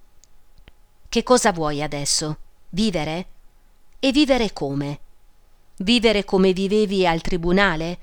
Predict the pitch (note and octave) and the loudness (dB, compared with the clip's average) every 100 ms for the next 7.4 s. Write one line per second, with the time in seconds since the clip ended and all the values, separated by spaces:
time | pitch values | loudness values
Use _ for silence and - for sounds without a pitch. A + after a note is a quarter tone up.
0 | - - - - - F#3 F#3 F#3+ F#3 - | -18 -20 -20 -16 2 4 4 2 2 2
1 | G#3 G#3 F3 E3+ E3+ E3 F#3+ F#3 F#3 F3 | 4 2 2 2 2 0 -2 -2 0 0
2 | E3+ - - - - - G3+ A#3+ B3 A#3+ | -2 -6 -20 -20 -14 2 4 4 2 0
3 | A#3+ - C4+ A3+ - E3+ E3 D#3 - - | 0 0 0 0 -2 -6 -6 -8 -16 -20
4 | - - _ _ _ _ - F3+ F#3 F3 | -20 -20 _ _ _ _ -6 2 4 4
5 | F3 D#3+ D#3 - C#3 C#3 C3 D3+ D3+ - | 2 -2 -4 -6 -6 -6 -8 -8 -10 -14
6 | - F3 F3 - G#3+ G#3 - E3+ D#3 C#3 | -12 -6 -6 0 0 0 -2 -2 -2 -4
7 | C#3+ - C#3+ | -6 -6 -8